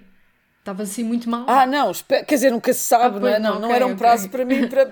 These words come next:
Speaker 2: não, à partida se eu ficasse quietinha
Speaker 1: Melhoravas.
Speaker 2: melhorava. Mas, eh, <laughs> e melhorei, e melhorei. Mas é uma coisa horrível, não desejo a ninguém, uma pneumonia é uma coisa horrorosa. E pronto, agora temos coisas mais horrorosas também ligadas à,
Speaker 1: À respiração.
Speaker 2: à, à, à respiração.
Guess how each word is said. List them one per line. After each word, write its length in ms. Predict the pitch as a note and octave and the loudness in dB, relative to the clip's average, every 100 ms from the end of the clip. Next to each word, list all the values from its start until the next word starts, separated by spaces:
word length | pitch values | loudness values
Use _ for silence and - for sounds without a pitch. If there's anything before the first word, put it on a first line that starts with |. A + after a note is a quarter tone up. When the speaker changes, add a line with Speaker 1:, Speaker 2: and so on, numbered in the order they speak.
| A3+ | -2
Speaker 2:
não, 240 | A#3 F#3+ D#3 | -4 -4 -2
à 140 | F#3 | -2
partida 480 | A#3 A3 B3 B3+ B3+ | -2 -4 -4 -2 -2
se 140 | - | 0
eu 80 | C4 | 0
ficasse 420 | - - B3 A3+ | 0 0 0 0
quietinha 540 | - B3 - F#4+ A#3 B3+ | 0 0 0 -4 -2 -2
Speaker 1:
Melhoravas. 160 | A#3+ | -2
Speaker 2:
melhorava. 540 | B3 A#3+ F#3 E3+ E3 E3+ _ - _ - | -4 -2 -2 -2 -8 -12 _ -20 _ -8
Mas, 280 | A3+ A3+ | -4 0
eh, 240 | A#3+ A#3+ - A3+ G3+ G#3+ | 2 2 0 -4 -6 -8
<laughs> 320 | B3+ F#4 E4 - | -12 -16 -14 -8
e 100 | A3+ | -6
melhorei, 460 | G#3+ G3+ D#3 D3 - | -2 -2 -2 -4 -12
e 100 | F3+ | -10
melhorei. 380 | F3+ D#3+ D3 - _ _ _ _ | -8 -8 -8 -12 _ _ _ _
Mas 180 | E3 F3 | -8 -2
é 60 | F#3 | -2
uma 120 | F#3+ | -2
coisa 220 | F3 F#3+ | -2 -2
horrível, 340 | G3+ D#3 C#3+ | -2 -4 -6
não 160 | D3+ D#3 | -6 -8
desejo 300 | C#3+ D#3+ D#3+ | -6 -6 -6
a 20 | |
ninguém, 320 | D#3 C#3 D#3 | -8 -6 -6
uma 140 | D3+ D3+ | -6 -10
pneumonia 440 | D3+ D#3 C#3+ D#3 | -12 -12 -8 -6
é 20 | |
uma 120 | D#3 D3+ | -6 -8
coisa 220 | D3 D3 | -10 -10
horrorosa. 420 | C#3 C#3 C3+ _ _ - _ _ _ | -10 -12 -12 _ _ -20 _ _ _
E 300 | - D3+ D3 - | -6 -2 -2 -4
pronto, 180 | D#3 C#3 | -8 -2
agora 160 | E3 | -2
temos 220 | F3 F#3+ - | -2 -6 -6
coisas 240 | F#3+ F3+ | -8 -4
mais 200 | F#3 F#3 | -4 0
horrorosas 460 | F3+ E3+ F3 F3+ F3+ | 0 0 0 -2 -6
também 260 | - F3 E3+ | -10 -8 -6
ligadas 500 | E3+ E3 E3 E3 E3 | -2 -2 -2 -4 -2
à, 80 | D#3+ | -2
Speaker 1:
À 80 | D3 | -2
respiração. 500 | - D#3+ D3+ C#3+ - | -4 -4 -4 -4 -4
Speaker 2:
à, 40 | |
à, 420 | D3+ C#3+ - - D#3 | -4 -4 -6 -4 -4
à 40 | |
respiração. 800 | - - F#3 D#3+ D#3 F#3 D#3+ D3+ | -6 -12 -6 -6 -2 0 0 0